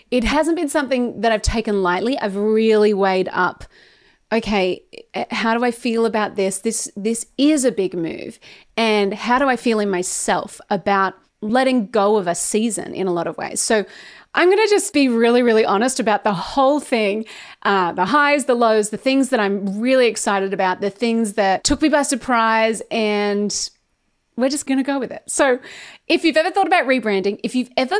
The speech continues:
been nervous to double down on a personal brand, you are gonna love this episode because I'm just sharing it all.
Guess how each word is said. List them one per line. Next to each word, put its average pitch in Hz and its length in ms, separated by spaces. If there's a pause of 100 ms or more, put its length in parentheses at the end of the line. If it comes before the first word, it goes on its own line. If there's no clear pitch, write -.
been 381 340
nervous 220 920 (280)
to 233 240
double 226 460
down 208 280
on 190 100
a 180 40
personal 185 400
brand, 175 400
you 220 140
are - 20
gonna 339 160
love 185 360
this - 440
episode - 440
because 196 420 (460)
I'm 226 100
just 269 220
sharing 208 260
it 165 100
all. - 220